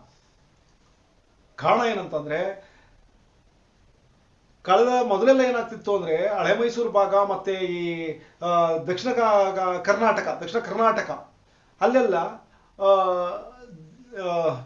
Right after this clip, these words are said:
ಏನು ಅಲ್ಪಸಂಖ್ಯಾತರ ಮತಗಳು, ಅಲ್ಪಸಂಖ್ಯಾತರ ಮತ ಇದ್ವು, ಇವು ಬೈಫರ್ಕೇಟ್ ಆಯ್ತಾ ಇದ್ವು, ಜೆ ಡಿ ಎಸ್ ಮತ್ತೆ ಕಾಂಗ್ರೆಸ್. ಆ, ಅಲ್ಪಸಂಖ್ಯಾತರು ಅಷ್ಟೇ ಅಲ್ಲ, ಅಹಿಂದ ಮತಗಳು, ಏನು ಹಿಂದುಳಿದವರು, ದಲಿತರು ಅಥವಾ ಬ್ಯಾಕ್ವರ್ಡ್ ಕ್ಲಾಸಸ್ ಇತ್ತು, ತೀರಾ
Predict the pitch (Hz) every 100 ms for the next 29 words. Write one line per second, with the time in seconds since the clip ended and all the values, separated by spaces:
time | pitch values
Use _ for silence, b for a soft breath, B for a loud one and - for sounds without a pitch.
0 | 190 214 208 262 - 262 262 240 233 202
1 | 185 160 139 165 247 269 247 247 226 208
2 | 202 240 147 143 185 - B B 247 330
3 | 202 269 349 381 370 320 277 262 208 -
4 | 135 - _ 151 233 262 233 - 185 208
5 | 262 - _ _ - 196 185 156 170 202
6 | 208 196 175 170 254 262 285 262 - 226
7 | 190 160 214 277 311 277 262 208 165 -
8 | _ _ b b b b - 190 254 226
9 | 202 226 208 208 196 180 180 208 - 196
10 | 196 196 190 175 180 208 196 202 185 185
11 | 180 180 190 190 B B - 196 220 208
12 | 208 196